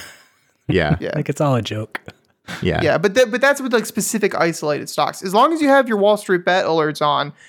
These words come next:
Speaker 3: you'll know what stocks not to buy.
Speaker 2: Either way, my, my twenty twenty-three prediction is that N F Ts are gonna be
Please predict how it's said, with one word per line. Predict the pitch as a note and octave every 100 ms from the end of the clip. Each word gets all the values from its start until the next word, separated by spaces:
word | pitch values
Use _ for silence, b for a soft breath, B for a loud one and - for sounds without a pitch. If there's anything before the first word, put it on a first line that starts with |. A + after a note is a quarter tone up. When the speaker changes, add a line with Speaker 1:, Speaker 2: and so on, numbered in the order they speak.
| b
Speaker 3:
you'll | - F#3+
know | G3 G#3 G3
what | F3+
stocks | - D#3+ D3 - - -
not | C#3+ D3+
to |
buy. | D#3 C3+ -
Speaker 2:
Either | C#3 D3+ C#3+
way, | G2+ F2+ G2+
my, | G#2+ A2
my | G#2+
twenty | A2 A#2+ A#2
twenty-three | A#2+ A2+ G#2 G2+
prediction | G2+ F2+ - F2+
is | E2 -
that | D#2+ D#2
N | D#2+
F | E2
Ts | - D#2 D#2
are | D2
gonna | D#2
be | D#2 D2+ -